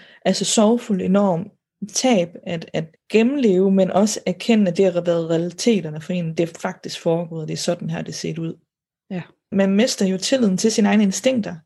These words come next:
Speaker 1: sine egne forn-, fornemmelser, hvordan det opleves i, i kroppen at have tillid til sig selv her. Altså, det er også ligesom det, jeg siger,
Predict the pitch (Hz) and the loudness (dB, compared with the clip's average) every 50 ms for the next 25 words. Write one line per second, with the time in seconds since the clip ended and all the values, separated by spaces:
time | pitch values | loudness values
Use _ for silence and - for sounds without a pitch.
0 | - - - 202 196 190 196 202 208 208 - 202 202 202 202 208 - - - 208 | -10 -4 0 0 2 2 4 2 2 2 2 0 2 2 2 0 -2 -4 -2 2
1 | 202 220 254 233 190 180 165 180 170 175 180 190 202 202 202 - - 208 220 214 | 2 4 4 2 2 0 -2 -4 -2 0 0 2 2 2 2 2 2 2 2 0
2 | - 190 185 190 170 - - 185 180 180 - - 185 180 - - - 220 - - | -2 -4 -4 -4 -4 -6 -4 -4 -4 -4 -4 -4 -6 -6 -6 -6 -6 -6 -6 -6
3 | - 190 165 170 175 175 - 254 247 202 175 - - _ - - - - - - | -8 -4 -2 -2 -2 0 0 0 0 0 -2 -4 -6 _ -20 -20 -20 -20 -20 -20
4 | _ _ - - - 226 226 - 196 - - - 254 254 - 185 180 196 196 180 | _ _ -6 0 0 0 2 2 2 2 2 2 2 0 -2 -4 -2 -2 -2 -2
5 | 160 147 147 - _ _ - - 180 170 - 214 220 214 214 214 208 208 196 196 | -4 -8 -12 -16 _ _ -8 -6 -4 0 2 2 2 2 0 -2 0 0 2 2
6 | 208 202 196 - 220 214 | 2 2 2 2 0 0